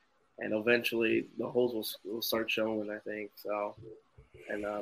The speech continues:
they're both right. Simmons is an underrated player, and Titans struggle against the run.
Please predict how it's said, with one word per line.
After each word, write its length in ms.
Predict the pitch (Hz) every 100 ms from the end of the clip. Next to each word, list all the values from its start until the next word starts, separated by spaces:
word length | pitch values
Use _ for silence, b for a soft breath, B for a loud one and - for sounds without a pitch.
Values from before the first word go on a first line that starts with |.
| -
they're 120 | 131
both 260 | 131 139 131
right. 300 | 127 113 110
Simmons 340 | 123 127 120
is 160 | 127 123
an 100 | 120
underrated 480 | 123 123 120 117 -
player, 260 | 120 120
and 200 | 107 107 - _ _ _ - - _
Titans 280 | 110 107 113
struggle 440 | - 113 107 107 - -
against 240 | 104 101 104
the 80 |
run. 240 | 107 107